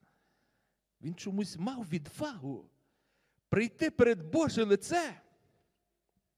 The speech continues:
і сказати ті слова. Знаєте, настав момент, коли приход-, настає момент, коли людині приходиться дати відповідь за прожите життя, як ти прожив.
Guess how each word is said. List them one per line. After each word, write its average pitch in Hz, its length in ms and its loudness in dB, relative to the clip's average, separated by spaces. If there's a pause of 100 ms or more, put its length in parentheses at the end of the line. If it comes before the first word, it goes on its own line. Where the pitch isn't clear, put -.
(1500)
і 131 60 -10
сказати 147 520 -8
ті 156 140 -10
слова. 139 400 -6
Знаєте, 180 340 -10
настав 165 340 -12
момент, 180 400 -10 (920)
коли 175 200 -8
приход-, 185 280 -4
настає 190 360 0
момент, 220 420 0
коли 240 220 4
людині 226 360 2
приходиться 214 560 2
дати 220 300 -2
відповідь 220 720 4 (720)
за 170 200 4
прожите 269 640 6
життя, 302 340 4
як 294 320 2
ти 311 120 4
прожив. 277 760 4